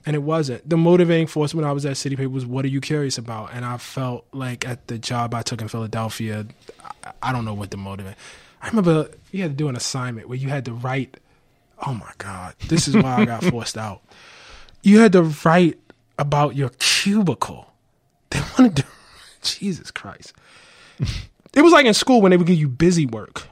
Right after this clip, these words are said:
Speaker 1: It was like,
Speaker 2: Uh-huh.
Speaker 1: uh, "Write a short piece about your," I'm not writing about my fucking cubicle. I'm not, I'm not
Speaker 2: Who
Speaker 1: doing
Speaker 2: would,
Speaker 1: that.
Speaker 2: uh, was there a big clamor out there in the reading world for your, for your, a piece on your cubicle?
Speaker 1: I, I don't know, but
Speaker 2: <laughs>
Speaker 1: I mean, you know,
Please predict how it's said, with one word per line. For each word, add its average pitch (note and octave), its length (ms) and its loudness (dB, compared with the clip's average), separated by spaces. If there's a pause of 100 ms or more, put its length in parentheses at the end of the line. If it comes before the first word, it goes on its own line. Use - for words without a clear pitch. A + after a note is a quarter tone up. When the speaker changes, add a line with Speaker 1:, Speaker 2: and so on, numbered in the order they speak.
(120)
Speaker 1:
It A#2 60 4
was A#2+ 80 6
like, A#2 200 6
Speaker 2:
Uh-huh. D#3+ 160 2
Speaker 1:
uh, - 40 2
"Write F3 220 6
a F3 40 4
short D#3+ 240 2
piece D3 140 0
about C3+ 260 -2
your," C#3+ 100 -4
I'm A#3+ 140 0
not G3+ 200 -2
writing G2+ 160 -8
about F#2 160 -12
my F#2 120 -14
fucking - 380 -18
cubicle. - 540 -16
I'm F3 120 -4
not, E3+ 160 -2
I'm E3+ 120 -2
not F3+ 100 4
Speaker 2:
Who F#3 200 10
Speaker 1:
doing A2+ 140 -6
Speaker 2:
would, G#2+ 100 -4
Speaker 1:
that. A#2+ 260 6
Speaker 2:
uh, - 20 -10 (200)
was B2+ 240 4
there A#2 160 4
a G#2+ 60 2
big A2 260 -2
clamor A#2 400 2
out A2+ 200 2
there A#2 200 6
in A2 100 4
the G#2 80 4
reading G#2+ 440 2 (400)
world A2+ 420 4
for G#2+ 240 0
your, G2+ 320 -2 (720)
for - 160 -6
your, G2+ 180 -2 (100)
a - 60 -2
piece - 280 -2
on A2 100 0
your G#2 140 0
cubicle? A2+ 520 -6
Speaker 1:
I, G#3+ 280 6
I - 20 8
don't G3 300 6
know, F3 260 8
but D3+ 560 4
Speaker 2:
<laughs> - 0 -
Speaker 1:
I D#3+ 140 6
mean, D#3+ 440 4
you D#3+ 120 2
know, C3+ 440 -2